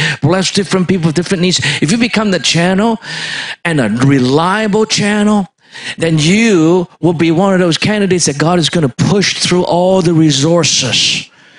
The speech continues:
Just think of it as a pipe, right, from heaven. He'll push through all the resources. That's why for those of us who give often, we find ourselves having a lot more than what we need. A lot more.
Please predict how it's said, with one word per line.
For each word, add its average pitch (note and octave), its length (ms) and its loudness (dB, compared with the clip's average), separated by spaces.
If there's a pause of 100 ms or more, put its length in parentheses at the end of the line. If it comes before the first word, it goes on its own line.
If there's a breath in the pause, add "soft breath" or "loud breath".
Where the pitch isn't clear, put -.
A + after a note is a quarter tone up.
(180 loud breath)
Just A3 160 -2
think A#3 160 -2
of F3+ 80 0
it G3 80 0
as C#3 260 -2
a B2+ 60 -2
pipe, - 540 -6
right, B2+ 220 -2
from A#2 200 -2
heaven. A#2+ 400 -4 (400 loud breath)
He'll E3 140 0
push G3+ 380 0
through A3 100 0
all F#3 120 0
the F3+ 100 0
resources. D#3+ 480 0 (320 loud breath)
That's G#3 180 -2
why A3 100 2
for F3 140 0
those G3 240 -2
of D#3 100 -2
us F#3+ 140 0
who D3 240 0
give G#3+ 340 0
often, E3 480 -2
we D#3+ 120 2
find G3+ 380 -4
ourselves E3 440 -2
having E3+ 300 -2
a C3 100 -2
lot - 440 -2
more D3 520 0 (420 loud breath)
than C3+ 160 0
what - 120 -2
we A#2 140 2
need. F#2+ 400 -2 (520)
A - 60 0
lot B3+ 360 0
more. F#3 440 -2